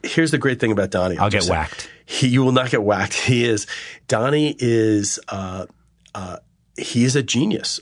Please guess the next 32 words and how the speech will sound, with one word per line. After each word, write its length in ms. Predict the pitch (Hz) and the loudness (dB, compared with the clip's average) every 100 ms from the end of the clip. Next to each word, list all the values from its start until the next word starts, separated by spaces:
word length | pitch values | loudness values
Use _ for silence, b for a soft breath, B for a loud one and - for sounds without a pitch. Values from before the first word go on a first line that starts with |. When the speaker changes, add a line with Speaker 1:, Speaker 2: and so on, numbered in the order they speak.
| - | -2
Speaker 1:
I 60 | |
have 160 | 107 120 | 0 0
Speaker 2:
Yeah. 60 | |
Speaker 1:
to 80 | - | 0
give 140 | 131 139 | 0 0
him 80 | |
credit, 320 | 139 - 139 87 | 0 0 -2 -2
man. 160 | 92 | -8
He, 400 | 92 - 117 117 - B | -6 0 2 2 -2 B
even 200 | 147 180 | 2 2
though 200 | 143 - | 2 0
I 140 | 117 | -2
fought 400 | 107 - 113 113 | -2 -2 0 2
with 140 | 117 - | -2 -2
him 140 | 107 | -2
tooth 280 | - 117 - | 0 -2 0
and 80 | 101 | 0
nail 420 | 101 110 123 110 - | 2 2 2 -2 -8
for, 400 | - 101 92 - | -2 0 0 -4
you 100 | - | -4
know, 60 | 110 | -2
over 180 | 98 104 | 0 0
many 360 | 98 98 110 | 2 4 2
different 280 | 104 110 101 | 0 -2 -2
things, 280 | 104 101 107 B B | 0 0 -2 B B
in 160 | 120 107 | 0 2
retrospect, 540 | 101 - 127 - 107 | 2 0 -2 -2 -2
he 60 | - | 0
was 200 | 104 90 | -2 -2
right. 440 | 90 92 101 98 - B B | -2 0 2 -2 -8 B B
Speaker 2:
Yeah. 140 | 127 | 0
Speaker 1:
S-, 600 | - - - - 156 - | 0 -6 -4 -4 -2 -2